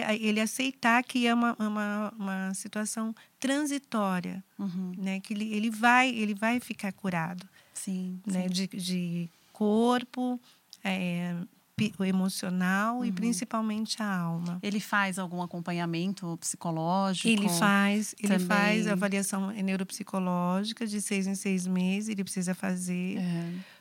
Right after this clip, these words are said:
Speaker 1: Porque o, pra ver se o Q I dele, né, já tá próximo do que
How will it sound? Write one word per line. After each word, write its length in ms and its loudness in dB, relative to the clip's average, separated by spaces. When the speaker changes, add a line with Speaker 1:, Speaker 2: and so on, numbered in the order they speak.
Speaker 1:
Porque 380 0
o, 240 0
pra 200 -2
ver 180 -2
se 120 -4
o 60 -6
Q 120 -2
I 240 4
dele, 600 2
né, 240 0
já 200 0
tá 540 0
próximo 580 4
do 160 0
que 680 0